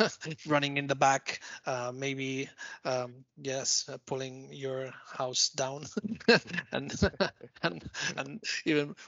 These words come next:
worse things. <laughs> So, so, uh, it, it was really difficult at that time. But I think that at the end,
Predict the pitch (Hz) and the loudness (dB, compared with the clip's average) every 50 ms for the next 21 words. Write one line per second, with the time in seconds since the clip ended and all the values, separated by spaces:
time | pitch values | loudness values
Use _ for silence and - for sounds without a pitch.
0 | - - 156 156 151 143 - - - 151 156 175 190 - - - - 240 - - | -6 0 4 4 6 4 4 4 4 4 4 4 2 2 2 4 4 4 6 6
1 | - - 220 202 - - - 185 190 185 175 - - - - - 135 127 127 131 | 6 6 4 4 2 0 -4 -6 -4 -4 -4 -4 -2 0 0 0 -2 -2 -4 -6
2 | - - - - - - 139 135 135 135 139 147 143 139 131 131 131 135 156 - | -6 -6 -6 -6 -4 -4 -4 -4 -4 -4 -4 -2 -2 -2 -4 -4 -6 -8 -8 -8
3 | - 170 151 - 185 151 170 180 156 139 143 160 156 147 143 131 143 139 - 151 | -8 -8 -6 -4 -4 0 2 4 4 4 4 2 2 2 2 0 -2 -6 -6 -4
4 | - 135 131 127 123 123 127 127 127 - - - 131 131 131 123 135 135 143 147 | -4 -2 -2 -2 -4 -4 -4 -4 -4 -4 -4 -8 -8 -8 -4 -4 -2 2 4 4
5 | 156 - - 190 196 185 175 156 - 165 147 - 151 143 143 143 151 156 - | 4 6 4 4 4 4 -2 -2 -2 -4 -6 -4 -4 -4 -4 -4 -6 -8 -10